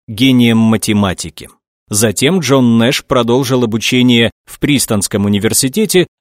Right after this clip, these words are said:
где и начал знакомиться с теорией игр. В двадцать один год он уже защитил диссертацию на эту тему. С одна тысяча девятьсот пятидесятого по одна тысяча девятьсот пятьдесят третий год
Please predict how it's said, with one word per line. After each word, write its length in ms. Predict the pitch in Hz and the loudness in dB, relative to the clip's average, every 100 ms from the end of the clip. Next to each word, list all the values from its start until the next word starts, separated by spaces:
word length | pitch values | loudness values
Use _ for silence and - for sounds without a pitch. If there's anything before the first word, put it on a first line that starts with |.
| - | -16
где 360 | 85 92 165 | -10 -2 0
и 60 | 185 | 2
начал 360 | 185 190 170 | 0 0 -2
знакомиться 640 | 143 135 135 175 165 135 143 | 0 0 0 0 -2 -2 -2
с 100 | - | -2
теорией 540 | 143 139 147 131 127 | -2 0 2 2 0
игр. 560 | 127 143 113 85 58 - _ _ _ - | -2 -4 -4 -4 -10 -16 _ _ _ -14
В 140 | 101 107 | -8 -2
двадцать 440 | 110 123 - 110 | 0 0 -2 0
один 300 | 113 117 110 | 0 2 2
год 260 | 123 160 - | 2 -2 -2
он 160 | 131 123 | 0 0
уже 200 | 117 120 | 2 -2
защитил 520 | 107 113 131 - 127 | -2 -4 -4 -2 -2
диссертацию 760 | 113 - 143 - 110 90 98 98 | -2 -2 -4 0 0 0 -4 -2
на 200 | 104 101 | -2 -2
эту 160 | 117 | -4
тему. 400 | - 98 62 64 _ _ _ | -2 -4 -6 -16 _ _ _
С 100 | - | -4
одна 240 | 127 120 120 | 0 0 0
тысяча 400 | 135 120 117 123 | 0 -4 -2 -2
девятьсот 500 | 117 113 - 123 - | 0 -2 0 -2 -2
пятидесятого 840 | 117 123 117 117 143 123 113 113 - | -4 -2 0 0 0 0 0 0 -2
по 140 | - 123 | 0 0
одна 240 | 113 127 | 2 0
тысяча 380 | - 131 127 131 | 0 -4 -2 -4
девятьсот 500 | 113 113 113 127 - | -2 -2 0 -2 -2
пятьдесят 480 | 123 110 117 120 - | -6 -2 0 -2 -2
третий 380 | 127 110 - 110 | -2 -2 -2 -2
год 320 | 127 165 | 0 0